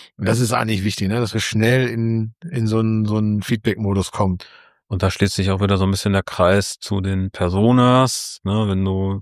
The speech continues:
Speaker 2: beschrieben haben möchtest, äh, damit du die Anwendung besser shapen kannst, wer benutzt es denn später? Wie wird der das sehen? Wie hilft ihm das?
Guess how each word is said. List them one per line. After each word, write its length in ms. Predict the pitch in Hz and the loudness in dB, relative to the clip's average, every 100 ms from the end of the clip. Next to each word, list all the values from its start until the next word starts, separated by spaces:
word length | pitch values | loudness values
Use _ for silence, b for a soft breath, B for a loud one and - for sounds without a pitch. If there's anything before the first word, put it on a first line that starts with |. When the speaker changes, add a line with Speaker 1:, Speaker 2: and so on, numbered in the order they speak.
| - | -8
Speaker 2:
beschrieben 460 | 95 - - 101 98 | -10 -8 -4 0 2
haben 140 | 98 | 2
möchtest, 640 | 98 - 101 98 - - - - | 0 -2 -2 -2 -6 -12 -16 -10
äh, 200 | 98 92 | -10 -10
damit 340 | - 90 95 - | -8 -4 -4 -4
du 60 | |
die 120 | 87 | -2
Anwendung 360 | 80 98 98 90 | 0 2 2 2
besser 420 | 98 - 90 90 | -2 0 2 2
shapen 480 | - 92 98 - 107 | 0 0 0 0 -2
kannst, 380 | - 120 139 - B B B - | 2 0 0 -6 B B B -4
wer 120 | 85 | -2
benutzt 340 | 85 98 - | 0 -2 -4
es 120 | 120 - | -8 -4
denn 140 | 117 | -4
später? 680 | - 120 117 123 117 117 107 | -2 0 0 2 4 4 2
Wie 200 | 92 90 | 0 -2
wird 180 | 90 85 | -2 0
der 120 | 104 | 0
das 180 | 101 - | 0 0
sehen? 320 | 104 110 104 | 2 2 2
Wie 120 | 90 | 2
hilft 240 | 90 120 - | 0 0 0
ihm 160 | 113 | 0
das? 520 | 110 113 120 - - | 2 2 2 -4 -14